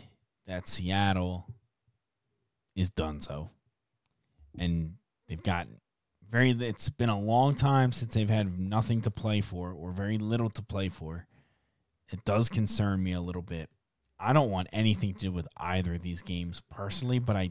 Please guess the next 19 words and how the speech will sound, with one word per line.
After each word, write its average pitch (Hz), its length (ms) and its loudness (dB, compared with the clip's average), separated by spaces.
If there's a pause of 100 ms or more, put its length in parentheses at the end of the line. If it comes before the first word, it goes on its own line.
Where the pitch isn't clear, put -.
do 120 220 4
lean 123 720 2
Seattle 101 840 -2 (600)
because 127 400 -2
of 110 100 0
all 110 140 0
the 104 80 -6
covid 92 400 -6
issues 90 600 -6 (800)
and 82 80 -8
everything 110 380 4
else 104 220 2
that's - 160 -8
going 95 280 -4
on. 87 380 -4 (720)
I 92 80 -8
think 107 260 2
Seattle 98 580 2
can 85 320 -6